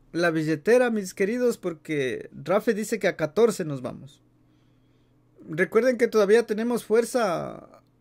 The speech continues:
bajista en el diario y el semanal tiene, está agarrando fuerza. O sea,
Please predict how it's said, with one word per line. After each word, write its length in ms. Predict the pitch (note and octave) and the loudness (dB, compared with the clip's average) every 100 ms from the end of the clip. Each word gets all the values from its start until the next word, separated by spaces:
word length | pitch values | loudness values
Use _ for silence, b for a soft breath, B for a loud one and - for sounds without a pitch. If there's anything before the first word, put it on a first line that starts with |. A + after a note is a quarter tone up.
| _ _ - | _ _ -12
bajista 640 | D3+ E3 - A#3+ - B3+ | -2 -2 -2 -6 -2 0
en 100 | G#3 | 0
el 120 | F3 | -2
diario 380 | E3 G#3+ B3 B3 | 0 0 2 0
y 140 | G3+ | 0
el 120 | F#3 E3+ | -2 -2
semanal 540 | F#3 E3+ E3+ G#3+ C4+ | -4 -4 -4 -4 -4
tiene, 540 | A3+ G3+ F3 C#3+ G2+ | -2 -2 -2 -8 -8
está 220 | C#3+ - G#3 | -10 0 2
agarrando 460 | G#3 F#3 G#3 F3+ | 2 2 0 -2
fuerza. 460 | D3+ A#3 F3+ C3+ A#2 | -4 -4 -4 -8 -12
O 100 | C3+ | -10
sea, 360 | D#3 C#3+ C3 | -8 -8 -10